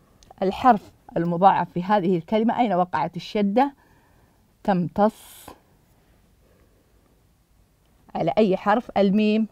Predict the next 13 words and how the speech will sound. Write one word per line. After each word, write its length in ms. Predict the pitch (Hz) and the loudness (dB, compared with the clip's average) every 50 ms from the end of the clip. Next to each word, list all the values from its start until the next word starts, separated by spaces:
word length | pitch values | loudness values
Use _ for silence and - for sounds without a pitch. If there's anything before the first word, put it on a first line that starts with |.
| _ _ _ - - | _ _ _ -4 -2
الصاد، 500 | 240 - - - - 240 226 220 220 214 - - - | -2 -2 -2 2 4 6 8 8 6 4 0 -6 -10
التاء. 580 | 185 - _ _ - 196 202 220 240 269 285 - _ _ _ _ _ _ _ _ _ _ _ _ _ _ _ _ _ _ _ _ | -10 -10 _ _ 0 2 4 6 4 4 2 -2 _ _ _ _ _ _ _ _ _ _ _ _ _ _ _ _ _ _ _ _
نعم، 440 | 208 208 208 202 196 190 180 180 180 - | -2 0 0 0 0 0 -2 -2 -2 -4
أحسنتم، 760 | 180 - - - - 190 185 180 180 - - 185 175 175 - - - | -6 -8 -10 -8 -6 -4 -4 -2 -4 -4 -2 -2 -2 -2 -2 -6 -4
على 380 | 160 156 160 170 185 220 226 - - _ - _ - | -2 -2 0 2 0 0 0 -4 -10 _ -14 _ -10
الصاد، 480 | 196 - - _ - - - _ - - - - - _ _ _ _ _ _ _ _ _ _ _ _ _ - | -10 -10 -12 _ -16 -16 -16 _ -20 -20 -20 -20 -20 _ _ _ _ _ _ _ _ _ _ _ _ _ -12
على 420 | 175 156 170 175 180 175 180 202 - - _ - - | -8 -4 -4 -2 -2 -2 -2 -4 -8 -14 _ -10 -8
الصاد. 360 | 220 - - - - - - - _ _ _ _ _ _ _ _ _ _ _ _ _ _ _ _ _ _ _ _ _ _ _ _ _ _ _ _ _ _ _ _ _ _ _ _ _ _ _ _ _ _ _ _ _ _ _ _ _ _ _ _ _ _ _ _ _ _ _ _ _ _ 240 | -8 -8 -8 -14 -20 -20 -20 -20 _ _ _ _ _ _ _ _ _ _ _ _ _ _ _ _ _ _ _ _ _ _ _ _ _ _ _ _ _ _ _ _ _ _ _ _ _ _ _ _ _ _ _ _ _ _ _ _ _ _ _ _ _ _ _ _ _ _ _ _ _ _ -6
هنا 320 | 240 226 220 226 254 247 - _ _ _ _ _ _ _ _ _ _ _ _ _ - | -4 -2 -2 -2 -2 -4 -8 _ _ _ _ _ _ _ _ _ _ _ _ _ -4
أكمل 400 | - - - - 208 214 247 - - _ _ _ _ _ _ _ _ _ _ _ _ _ _ | -4 -4 -4 -4 -4 -2 -2 -4 -8 _ _ _ _ _ _ _ _ _ _ _ _ _ _
بكتابة 520 | 214 196 - - 185 - 208 185 151 156 156 - - | -4 -2 -2 -2 -4 -2 -2 -2 -2 -2 -6 -8 -8
كلمات 440 | - 185 180 190 196 208 233 277 269 - - - - _ _ _ _ _ _ _ _ _ _ _ _ _ _ _ _ _ _ _ _ _ _ _ _ _ _ _ _ _ _ _ _ _ | -4 -2 -2 0 2 2 2 0 0 -4 -12 -20 -20 _ _ _ _ _ _ _ _ _ _ _ _ _ _ _ _ _ _ _ _ _ _ _ _ _ _ _ _ _ _ _ _ _
كما 420 | - 220 208 208 208 208 220 226 | -4 -2 0 0 0 -2 -2 -4